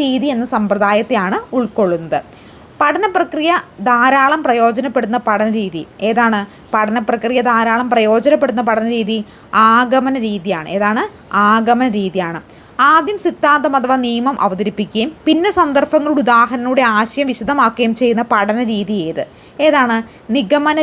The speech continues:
രീതിയാണ്. അപ്പോൾ ആദ്യം സിദ്ധാന്തം അഥവാ നിയമം അവതരിപ്പിക്കുകയും പിന്നീട് സന്ദർഭങ്ങളുടെ ഉദാഹരണങ്ങളുടെ ആശയം വിശദീകരിക്കുകയും ചെയ്യുന്ന പഠന രീതി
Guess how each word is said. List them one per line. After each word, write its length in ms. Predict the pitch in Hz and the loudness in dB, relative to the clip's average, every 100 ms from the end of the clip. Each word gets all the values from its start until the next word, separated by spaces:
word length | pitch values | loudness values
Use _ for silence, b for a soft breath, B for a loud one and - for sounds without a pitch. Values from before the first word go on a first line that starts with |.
| 262 | 0
രീതിയാണ്. 500 | 202 175 185 147 143 B B B | -2 -2 -4 -4 -10 B B B
അപ്പോൾ 140 | 196 240 214 | 0 2 2
ആദ്യം 220 | 226 370 320 | 2 0 0
സിദ്ധാന്തം 520 | 269 - 254 285 330 302 | -2 2 2 2 -2 0
അഥവാ 200 | 285 294 247 | 0 0 0
നിയമം 320 | 233 254 285 226 | -2 -2 0 0
അവതരിപ്പിക്കുകയും 680 | 196 202 208 202 214 233 359 B B | 0 -2 -4 -2 0 0 -2 B B
പിന്നീട് 400 | 269 254 311 339 370 | -2 0 2 2 2
സന്ദർഭങ്ങളുടെ 680 | 285 262 262 285 277 285 311 | 0 2 0 0 0 0 0
ഉദാഹരണങ്ങളുടെ 680 | 247 240 247 269 262 269 285 240 220 | 2 2 2 0 -4 -2 0 0 -2
ആശയം 280 | 226 277 254 | -4 -6 -6
വിശദീകരിക്കുകയും 580 | 247 233 240 254 285 277 | -4 -2 0 0 -2 0
ചെയ്യുന്ന 220 | 269 233 220 | 0 0 0
പഠന 200 | 226 240 247 | 0 0 -2
രീതി 240 | 233 233 | -2 0